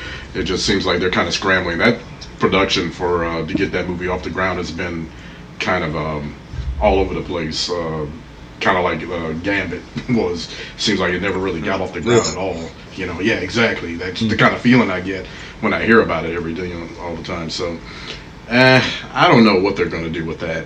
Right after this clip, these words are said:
Speaker 1: because, eh, I guess he, I mean, I thought he was all right as the Flash. You know, yeah, like you said, it was straight up, uh, comic relief for the most part. It, they had some backstory in it, but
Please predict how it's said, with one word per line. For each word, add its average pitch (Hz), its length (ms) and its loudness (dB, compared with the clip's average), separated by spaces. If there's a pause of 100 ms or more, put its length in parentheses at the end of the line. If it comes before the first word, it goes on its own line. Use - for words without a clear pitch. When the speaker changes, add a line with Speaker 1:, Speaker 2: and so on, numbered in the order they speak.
(120)
Speaker 1:
because, 82 420 -6 (160)
eh, 87 120 -6 (880)
I 190 100 4
guess 214 220 6
he, 160 120 4
I 147 100 4
mean, 160 160 4
I 214 100 4
thought 185 160 6
he 123 60 8
was 107 140 4
all 82 160 2
right 90 400 -2 (220)
as 95 180 -4
the 98 80 -6
Flash. 98 460 0
You 90 100 -6
know, 87 120 -4
yeah, 92 180 2
like 87 200 -2
you 87 40 -6
said, 92 200 0
it 92 60 0
was 87 200 -2 (460)
straight 98 380 2
up, 90 220 0
uh, 82 280 -2 (400)
comic 95 320 0
relief 87 320 -4 (260)
for 85 100 -8
the 78 80 -4
most 76 280 -4
part. 80 260 -4
It, 107 200 -2
they 139 120 6
had 123 260 8 (180)
some 92 320 -2
backstory 80 520 -4
in 80 80 -6
it, 80 220 -10
but 80 180 -8